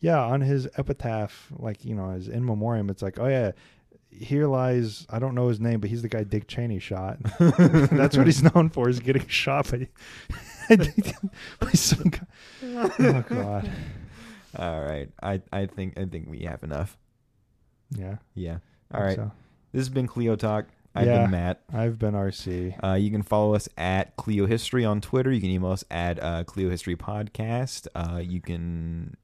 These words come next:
Speaker 1: We put these
Speaker 2: at
Speaker 1: things up on
Speaker 2: gmail dot com.
Speaker 1: YouTube, by the way.
Speaker 2: We
Speaker 1: There's
Speaker 2: do
Speaker 1: no,
Speaker 2: put
Speaker 1: there's
Speaker 2: up
Speaker 1: no
Speaker 2: on YouTube.
Speaker 1: visuals, but there's the audio if you wanna,
Speaker 2: Yeah.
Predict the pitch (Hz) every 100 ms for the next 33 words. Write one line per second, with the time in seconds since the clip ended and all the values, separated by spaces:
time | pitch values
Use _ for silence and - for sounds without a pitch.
0 | - 139 - 196 220 165 180 156 151 147
1 | - 95 101 110 92 95 90 87 92 92
2 | 90 92 98 104 127 156 104 131 165 165
3 | 107 104 113 127 139 139 143 123 - 120
4 | 113 - 107 107 113 104 95 98 95 92
5 | 85 - 92 87 87 92 76